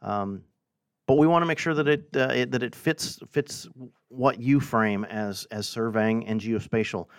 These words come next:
We wanna make sure that it's something that's beneficial. Uh, we're gonna have Gary Kent back on with a couple more Table A talk on some other things, including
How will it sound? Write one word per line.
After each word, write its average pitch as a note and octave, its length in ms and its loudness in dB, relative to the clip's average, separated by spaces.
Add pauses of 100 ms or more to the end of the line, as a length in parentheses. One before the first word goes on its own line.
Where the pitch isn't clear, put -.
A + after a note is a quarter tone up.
(140)
We A2 100 -2
wanna B2+ 160 2
make B2+ 120 0
sure B2+ 200 0
that A2+ 100 4
it's A2+ 160 2
something A#2 300 -2
that's G#2+ 140 -2
beneficial. G#2+ 680 -4 (380)
Uh, F#2+ 320 -2 (440)
we're A2+ 160 0
gonna B2+ 220 6
have B2 260 4
Gary A#2 200 4
Kent B2 260 -2
back A#2 200 2
on A#2+ 200 2
with A2 120 2
a A2 40 0
couple A#2+ 640 0
more B2 200 0
Table A#2 320 4
A A2+ 60 6
talk A#2 320 2
on A2+ 120 2
some A2+ 140 -4
other A#2+ 160 4
things, A#2+ 300 -2
including A#2+ 600 2